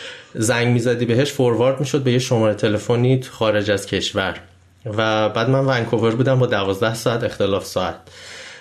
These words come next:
اه، کار هم می‌کردم، یعنی من، اه، اونجا علاوه بر اینکه دانشجو بودم کارم می‌کردم، چهار روز در هفته من هشت صبح تا شش و هفت بعد از ظهر سر کار بودم،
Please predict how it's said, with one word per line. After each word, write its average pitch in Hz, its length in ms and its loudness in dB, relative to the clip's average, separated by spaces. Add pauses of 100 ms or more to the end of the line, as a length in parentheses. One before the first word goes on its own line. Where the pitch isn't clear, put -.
(180)
اه، 101 380 0
کار 131 320 -2
هم 143 200 2
می‌کردم، 98 640 0
یعنی 95 280 0
من، 101 420 0
اه، 95 220 0
اونجا 104 680 2
علاوه 104 260 2
بر 101 80 2
اینکه 98 200 0
دانشجو 98 500 0
بودم 110 680 0
کارم 120 360 0
می‌کردم، 127 880 2
چهار 113 220 2
روز 113 160 -4
در 101 160 0
هفته 110 400 0
من 110 240 0
هشت 101 240 -2
صبح 101 260 -4
تا 104 280 2
شش - 260 -10
و 92 140 -2
هفت 101 260 -4
بعد 98 200 -2
از 92 100 -4
ظهر 98 100 -6
سر 101 220 -2
کار 104 260 0
بودم، 104 420 -6